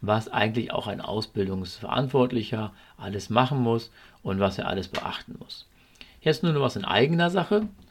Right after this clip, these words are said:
so wie eigentlich jedes Mal. Ich würde mich natürlich freuen darüber, von den Hörern ein Feedback zu bekommen, ob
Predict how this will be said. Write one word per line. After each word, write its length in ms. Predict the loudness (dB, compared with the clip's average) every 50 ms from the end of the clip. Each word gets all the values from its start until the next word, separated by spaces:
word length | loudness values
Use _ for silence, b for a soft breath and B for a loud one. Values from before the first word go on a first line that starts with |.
| _ _ _
so 200 | -4 -4 -2 0
wie 160 | -2 -4 -4
eigentlich 360 | -6 -8 -6 -6 -8 -6 4
jedes 340 | 4 4 4 4 0 -2 0
Mal. 320 | 2 2 4 2 2 0 -4 b b b b b b b b b b b b b b -20 -16 -14
Ich 100 | -4 0
würde 140 | 2 4 4
mich 120 | 4 2
natürlich 280 | 2 0 -2 -2 -2 -4
freuen 360 | -6 0 4 4 6 6 6
darüber, 540 | 4 4 4 2 2 2 2 2 2 0 -2 -4 -8 _ _
von 420 | _ -6 -4 -4 -2 -2 -4 -6 -8 -14 _ _ _ _
den 540 | -12 -12 -12 -8 -6 -6 -4 -4 -6 -6 2
Hörern 600 | 6 8 8 8 8 6 4 4 2 2 -4 -8
ein 500 | -6 -6 -4 -2 -2 -2 -2 -4 -4 -6 -10 _ _ _
Feedback 500 | -4 -2 -2 -2 4 4 4 4 4 2
zu 120 | -4 -2
bekommen, 520 | -2 -2 -4 -2 0 0 0 0 -2 b b b b b b b b b b b b b b _ 4
ob 220 | 4 4 4